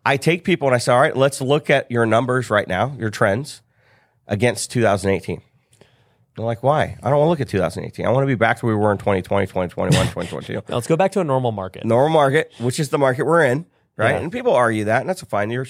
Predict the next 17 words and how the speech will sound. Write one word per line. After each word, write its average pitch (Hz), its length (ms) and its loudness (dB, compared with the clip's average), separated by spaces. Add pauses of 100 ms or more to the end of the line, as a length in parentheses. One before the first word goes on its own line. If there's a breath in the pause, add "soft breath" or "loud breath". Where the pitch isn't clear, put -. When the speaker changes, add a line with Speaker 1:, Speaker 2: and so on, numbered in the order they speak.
(600 soft breath)
Speaker 1:
your 139 140 0
perspective. 151 500 -2 (200 soft breath)
And 143 80 0
honestly, 170 280 2
it's 170 100 -6
my 147 180 4
perspective. - 480 -8
Speaker 2:
I've 165 160 4
said 185 200 2
it's 160 140 -2
a 147 60 0
normal 131 280 0
market 107 460 -2
as 95 160 -8
well. 87 340 -6
Speaker 1:
Yeah. 160 260 -2 (320)
Speaker 2:
I, 113 160 0